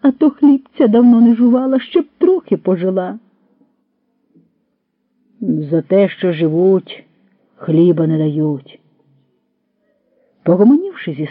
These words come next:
старою, якій ще хліба кортить, а вмирати не хочеться, навіть не згадує про смерть, дід Гнилоквас поволеньки суне далі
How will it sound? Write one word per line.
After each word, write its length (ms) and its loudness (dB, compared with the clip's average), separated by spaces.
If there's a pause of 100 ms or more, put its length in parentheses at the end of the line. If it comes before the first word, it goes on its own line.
старою, 520 -4 (320)
якій 340 -2
ще 220 -8
хліба 460 -10
кортить, 680 -12 (120)
а 100 -4
вмирати 440 -4
не 100 -2
хочеться, 680 -6 (480)
навіть 320 -4
не 140 -4
згадує 400 -4
про 180 -10
смерть, 540 -6 (760)
дід 340 0
Гнилоквас 680 2 (160)
поволеньки 640 0 (120)
суне 280 -2
далі 680 -8